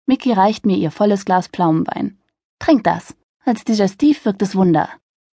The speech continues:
Wie immer kann ich ihren Gesichtsausdruck bei diesen Worten nicht deuten, obwohl ich Mikage kenne, seit ich vierzehn bin. Damals kam sie frisch aus ihrem japanischen Dorf nach Europa, um Köchin zu werden,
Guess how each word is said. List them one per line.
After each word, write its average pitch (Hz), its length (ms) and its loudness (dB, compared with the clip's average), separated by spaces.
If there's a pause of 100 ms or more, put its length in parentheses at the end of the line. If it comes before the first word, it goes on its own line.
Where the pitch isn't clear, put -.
(840)
Wie 226 120 -2
immer 247 260 4
kann 214 200 0
ich 202 120 -4
ihren 202 200 0
Gesichtsausdruck 208 880 -4
bei 226 120 0
diesen 208 320 0
Worten 202 340 2
nicht 214 240 -2
deuten, 196 400 0 (480)
obwohl 254 380 2
ich 277 160 -2
Mikage 214 500 0
kenne, 226 460 0
seit 214 240 -4
ich 233 140 -8
vierzehn 185 420 0
bin. 160 320 -6 (560)
Damals 190 440 2
kam 208 220 2
sie 190 120 0
frisch 254 340 -2
aus 202 160 -2
ihrem 196 180 2
japanischen 190 600 2
Dorf 190 260 0
nach 185 160 0
Europa, 185 480 2
um 208 140 0
Köchin 196 360 0
zu 170 160 -4
werden, 160 380 -2